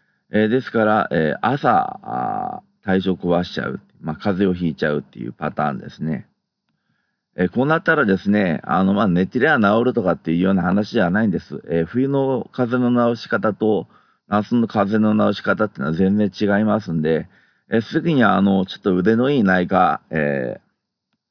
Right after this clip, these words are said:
えー、誰か近所の人にでも聞いてですね、えー、行ってみるといいと思います。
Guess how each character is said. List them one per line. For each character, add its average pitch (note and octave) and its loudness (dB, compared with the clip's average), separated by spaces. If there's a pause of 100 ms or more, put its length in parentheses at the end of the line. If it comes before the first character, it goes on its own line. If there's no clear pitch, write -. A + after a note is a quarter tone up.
(520)
え E2 2
ー、 F2 0
誰 A#2+ 4
か G2 2
近 B2 2
所 A2 2
の F2+ 2
人 F2+ -2
に G2+ 4
で E2 0
も D#2 -2
聞 G2 -4
い F#2+ -2
て G2 -2
で D#2+ 0
す - -8
ね、 F2+ 0
え E2 -2
ー、 E2 2
行 F2+ 0
っ - -20
て G#2 0
み G#2 2
る G2+ 2
と D#2 0
い E2+ 0
い - -2
と E2+ -4
思 D#2+ 0
い E2 0
ま D#2+ 0
す。 - -16